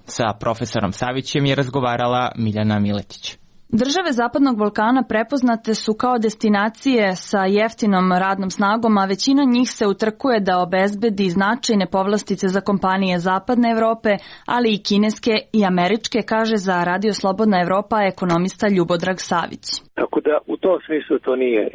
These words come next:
Speaker 3: iznenađenje, ali to treba samo doživjeti kao, e, relativno poređenje. A ako svet potone, što nisu male šanse, potone u ekonomskom smislu, nisu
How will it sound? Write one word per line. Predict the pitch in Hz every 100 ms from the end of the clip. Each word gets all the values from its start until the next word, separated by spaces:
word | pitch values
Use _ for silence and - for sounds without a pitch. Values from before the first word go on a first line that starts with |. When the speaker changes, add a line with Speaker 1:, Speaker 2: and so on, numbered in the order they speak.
| 135
Speaker 3:
iznenađenje, | 117 123 120 113 139 147 127
ali | 120 -
to | 151
treba | 165 165 -
samo | 180 165 -
doživjeti | 127 139 160 - 151
kao, | - 156 151
e, | - _ - - - - - - - 147 - 156
relativno | 175 170 147 139 117
poređenje. | 131 127 104 104 92 - -
A | - 131
ako | - 143 -
svet | 170 151 -
potone, | 156 151 170 123 95 - _ _ _ - - - - -
što | - 127
nisu | 127 131 185 156
male | 113 -
šanse, | - - - - - _
potone | - - 151 135
u | 127 120 120 - - -
ekonomskom | - 127 110 - -
smislu, | - 101 - - - -
nisu | 117 110